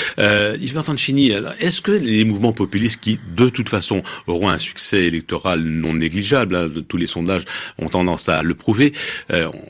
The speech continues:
on, on aura évidemment le, le, le vote qui sera évidemment décisif, mais c'est, c'est une tendance forte que, qui, je crois, euh, va se réaliser. Est-ce que cette volonté des partis populistes risque de remettre en cause, bah, ce,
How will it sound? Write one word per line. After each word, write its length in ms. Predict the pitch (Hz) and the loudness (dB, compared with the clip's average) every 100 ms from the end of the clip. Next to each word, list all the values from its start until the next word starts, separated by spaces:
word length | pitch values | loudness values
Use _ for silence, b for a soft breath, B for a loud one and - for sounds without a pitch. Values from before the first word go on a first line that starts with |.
| - - | -14 -12
on, 100 | 71 | -10
on 20 | |
aura 160 | - 76 | -8 -8
évidemment 300 | 82 85 92 | -8 -4 -2
le, 120 | 67 80 | -2 -6
le, 160 | 82 76 | -6 0
le 140 | 85 | 0
vote 220 | 82 104 | 2 0
qui 100 | - | -2
sera 300 | - - 82 | -8 -2 -2
évidemment 340 | 69 73 82 85 | -2 -4 -2 -2
décisif, 460 | 85 135 139 208 | -2 0 2 4
mais 240 | 139 135 - - - | 6 4 2 -10 -8
c'est, 180 | - 98 | -6 -4
c'est 200 | 95 82 | -4 -4
une 100 | 82 | -2
tendance 300 | 90 90 - | 0 -2 -2
forte 280 | - 95 - | 0 0 0
que, 100 | 82 B B - | -4 B B -12
qui, 100 | 80 | -12
je 100 | 80 | -10
crois, 260 | - 95 | -2 0
euh, 460 | 78 71 76 85 85 - - | 0 -4 -6 -10 -12 -6 -2
va 120 | 90 | 0
se 140 | - | -2
réaliser. 480 | 78 90 113 123 170 B B B | 0 2 4 4 2 B B B
Est-ce 220 | 160 156 - | 2 2 4
que 260 | 156 - | 4 4
cette 220 | - 127 | 0 -2
volonté 320 | 113 127 - 120 | -2 -2 0 0
des 80 | |
partis 320 | 98 - - 101 | 0 -4 -6 -4
populistes 400 | 95 131 185 - B B B | -2 -2 -2 -4 B B B
risque 460 | 78 - 98 - 135 | -4 0 2 4 4
de 60 | |
remettre 320 | 127 135 127 | 4 2 0
en 60 | 127 | -2
cause, 280 | 240 240 120 | -2 -2 -2
bah, 160 | 113 | -2
ce, 260 | 127 - | 0 0